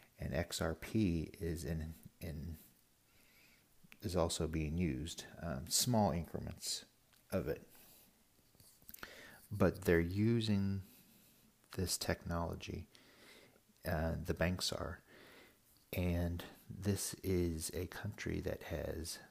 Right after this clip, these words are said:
completely been against, um, anything with cryptocurrency. Now, they have not passed any laws yet,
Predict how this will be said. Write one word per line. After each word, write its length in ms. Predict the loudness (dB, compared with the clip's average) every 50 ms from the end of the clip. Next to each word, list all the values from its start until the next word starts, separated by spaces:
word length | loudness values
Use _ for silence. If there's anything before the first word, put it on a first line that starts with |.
| -20 -20 _ _ _ _
completely 720 | -12 -10 -10 -4 -2 -2 0 0 0 0 0 -2 -4 -8 -14 _ -20 -20 -20 -20 -20 -20 -20 -20 _ _ _ _ 2
been 340 | 2 4 4 2 -2 -4 -6 -6
against, 800 | -6 -6 -6 -4 -2 -2 0 0 -2 -2 -2 -2 -2 -4 -6 -10 -14 -20 -20 -20 -20 -20 -20 -20 _ _ -12
um, 340 | -10 -8 -10 -8 -10 -10 -12 -12 -16 _ -20 -20 -20 _ _ -8 0 4
anything 480 | 4 4 4 4 2 -2 -2 -2 -4 -8 -12 -20 -20 -20 -20 _ _ _ _ _ -2
with 380 | 0 2 2 2 0 -6 -8
cryptocurrency. 920 | -2 -2 -2 0 0 -4 -4 -4 -6 -8 -8 -8 -8 -8 -8 -6 -8 -8 -10 -14 _ -20 -20 -20 -20 -20 -20 -20 -20 -20 -20 -20 -20 -20 -20 _ -14 -6 -2
Now, 340 | 2 4 4 6 6 6 6
they 140 | 4 4 2
have 460 | 2 -2 -2 0 0 0 -2 -4 -4
not 460 | -4 -2 -2 -2 -4 -4 -6 -8 -12 -10 -8
passed 380 | -6 -4 -2 -2 -2 -2 -2 -2
any 100 | -2 -4
laws 380 | -2 0 0 2 2 2 2 2
yet, 280 | 2 2 2 0 -4